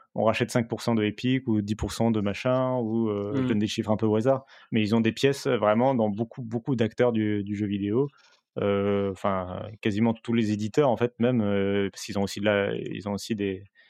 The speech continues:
Speaker 1: des actions chez Ubisoft, par exemple. Euh, pas mal d'éditeurs occidentaux, en fait, euh, ont, euh, euh, ont une partie de leurs actions qui sont chez Tencent, quoi. Donc ça leur permet,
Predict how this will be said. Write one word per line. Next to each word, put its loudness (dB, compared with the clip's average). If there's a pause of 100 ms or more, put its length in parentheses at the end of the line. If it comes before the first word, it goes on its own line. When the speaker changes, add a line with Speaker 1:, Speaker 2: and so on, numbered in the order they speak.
(240)
Speaker 1:
des 2
actions 2
chez -2
Ubisoft, 0
par 2
exemple. -2
Euh, -4 (1040)
pas 4
mal 4
d'éditeurs 2
occidentaux, 0
en 0
fait, -2
euh, -6
ont, 0
euh, -6 (920)
euh, 0
ont 2
une 2
partie -2
de 0
leurs 2
actions -2
qui -10
sont -4
chez 0
Tencent, -2
quoi. -2
Donc -8
ça -6
leur -2
permet, 4